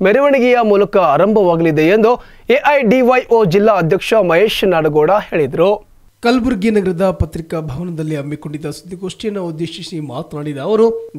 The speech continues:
Speaker 2: ದೇಶ ಮತ್ತೊಮ್ಮೆ ಆರ್ಥಿಕ ಬಿಕ್ಕಟ್ಟಿನ ಸುಳಿಗೆ ಸಿಲುಕಲಿದೆ. ಯುವಜನರು ಉದ್ಯೋಗಕ್ಕಾಗಿ ಜಾತಕ ಪಕ್ಷಿಗಳಂತೆ ಕಾಯುತ್ತಿದ್ರೆ, ಇನ್ನೊಂದೆಡೆ ತೀವ್ರ ಆರ್ಥಿಕ ಬಿಕ್ಕಟ್ಟಿನಿಂದಾಗಿ ಕೆಲಸದಲ್ಲಿ ಇರುವ ಲಕ್ಷಾಂತರ ಜನರು ಕೆಲಸ ಕಳೆದುಕೊಳ್ಳುತ್ತಿದ್ದಾರೆ.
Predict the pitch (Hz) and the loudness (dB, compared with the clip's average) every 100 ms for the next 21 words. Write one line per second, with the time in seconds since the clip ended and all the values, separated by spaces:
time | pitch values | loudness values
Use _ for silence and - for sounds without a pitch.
0 | 151 170 240 - 269 254 254 233 226 214 | -4 -2 -2 -4 -6 -6 -6 -6 0 0
1 | 190 180 185 180 165 165 165 208 185 170 | 0 -4 -10 -8 -6 -8 -8 -12 -8 -8
2 | 156 151 151 151 151 143 135 135 131 123 | -8 -8 -10 -6 -8 -10 -16 -16 -18 -8
3 | 156 208 - - 220 233 180 220 208 190 | -4 -4 -8 -4 0 0 0 0 0 -2
4 | 156 175 196 175 165 - 175 165 202 214 | -4 -4 -4 -4 -8 -6 -6 -4 -6 -6
5 | 160 180 185 - 156 156 170 - 170 151 | -8 -10 -10 -12 -12 -12 -16 -14 -10 -10
6 | 139 139 - 123 135 139 156 196 285 262 | -10 -14 -14 -18 -16 -14 -6 -4 -4 -6
7 | 262 240 226 226 220 226 214 165 165 - | -6 2 2 2 -2 -4 -2 -4 -8 -12
8 | 156 135 156 160 175 160 165 151 143 147 | -12 -10 -12 -12 -14 -12 -10 -8 -8 -6
9 | 156 156 214 240 247 196 208 202 185 180 | -6 0 2 2 0 -2 0 0 0 -2
10 | 170 165 - 202 214 - 180 165 160 165 | -4 -6 -8 -6 -6 -8 -8 -8 -6 -6
11 | 180 170 156 151 151 135 - 139 151 156 | -6 -6 -8 -8 -12 -12 -12 -12 -12 -12
12 | 151 135 135 117 117 165 196 | -12 -14 -20 -20 -8 -6 -6